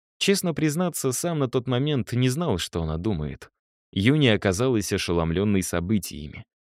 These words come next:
Причем не только тем, что сделал Нечаев-старший, но и тем, что Ян бросил всех. Однако она не говорила об этом вслух, никак не комментировала ситуацию. Я Нечая не спрашивала.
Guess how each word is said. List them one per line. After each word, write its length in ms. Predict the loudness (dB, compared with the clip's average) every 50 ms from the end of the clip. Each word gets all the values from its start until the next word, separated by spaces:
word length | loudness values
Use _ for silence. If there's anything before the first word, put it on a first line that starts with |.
| _ _ _ _ _
Причем 380 | -6 -6 -4 -2 2 2 2 4
не 100 | 4 2
только 320 | 4 4 2 4 2 2
тем, 260 | 2 2 2 2 2 2
что 240 | 0 0 2 2
сделал 460 | 2 0 0 0 2 4 4 4 2 2
Нечаев-старший, 1000 | 2 0 0 2 2 2 2 2 0 -2 0 2 2 2 2 0 -2 -2 -4 -4
но 120 | -4 -4
и 100 | -6 -6
тем, 300 | -6 -2 0 0 0 0
что 200 | -2 -2 -2 -2
Ян 380 | 0 2 4 4 4 4 2 2
бросил 440 | 2 2 2 2 2 2 0 0
всех. 460 | 0 -2 -6 -6 -4 -4 -4 -6 -12 _ _ _ _ _ _ _ _ _ -2
Однако 480 | -2 0 2 2 0 0 0 0 0 0
она 200 | 0 0 0 0
не 140 | 2 0 2
говорила 480 | 2 2 2 2 2 0 2 2 4
об 100 | 4 4
этом 220 | 2 0 0 -2 -2
вслух, 500 | -4 -4 -2 -2 -2 -2 -4 -6 -10 _ _ _ _ _ _ -4
никак 420 | -2 -2 0 0 0 0 0 0
не 160 | 0 0 2 2
комментировала 760 | 2 2 2 2 -2 -2 -2 0 2 2 2 0 0 -4 -4
ситуацию. 680 | -4 -4 -2 0 0 0 0 0 -4 -10 -10 -12 -14 -16 _ _ _ _ _ _ _ _ _ _ _ -6
Я 240 | -2 0 2 2 2
Нечая 720 | 2 0 0 -2 -2 -2 0 0 2 2 0 0 -2 -2
не 160 | -2 -2 -2
спрашивала. 800 | -4 -4 -4 -2 -2 -2 -2 -2 -6 -10 -10 -12 -12 -12 -14 -16